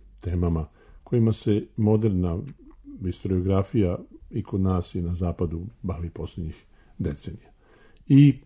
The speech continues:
ponudio sam jednu malo drugačiju sliku, e, Vizantije, e, koja, koji nisu, gde su po strani sasvim ta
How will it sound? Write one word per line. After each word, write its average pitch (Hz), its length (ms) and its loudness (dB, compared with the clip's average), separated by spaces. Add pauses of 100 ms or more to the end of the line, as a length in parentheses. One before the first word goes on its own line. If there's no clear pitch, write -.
(200)
ponudio 113 420 6
sam 107 200 0
jednu 107 280 2 (280)
malo 101 180 2
drugačiju 98 560 2
sliku, 85 480 -2
e, - 680 -16 (360)
Vizantije, 92 680 4
e, 92 280 -2
koja, 90 320 0 (920)
koji 95 280 4
nisu, 101 600 4 (160)
gde 101 320 -6
su 110 200 -6
po 101 120 2
strani 107 420 8
sasvim 87 480 0
ta 76 300 -4